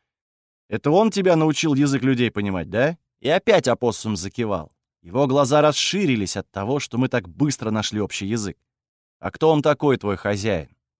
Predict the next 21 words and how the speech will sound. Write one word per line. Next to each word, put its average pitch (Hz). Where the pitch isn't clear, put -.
Лапа 113
опоссума 113
указала 107
на 101
мой 104
перстень 101
с -
черепом. -
Ответ 139
тут 180
мог 156
быть 143
только 117
один. 82
«Он 101
тоже 151
маг-коллекционер?» 147
Снова 110
кивки 120
в 90
ответ. 73